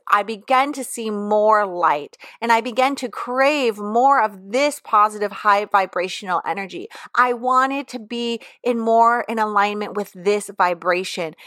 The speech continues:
And so I wondered to myself, "What would that look like if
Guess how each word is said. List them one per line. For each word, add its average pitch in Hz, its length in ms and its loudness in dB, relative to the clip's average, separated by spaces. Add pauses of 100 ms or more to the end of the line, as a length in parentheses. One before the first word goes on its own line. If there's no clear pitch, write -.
(180)
And 233 240 -2
so 233 460 4
I 240 140 2
wondered 240 600 -2
to 214 120 -10
myself, 180 480 0 (240)
"What 247 460 2
would 226 180 2
that 190 260 2
look 226 460 0
like 175 320 2
if 220 100 -4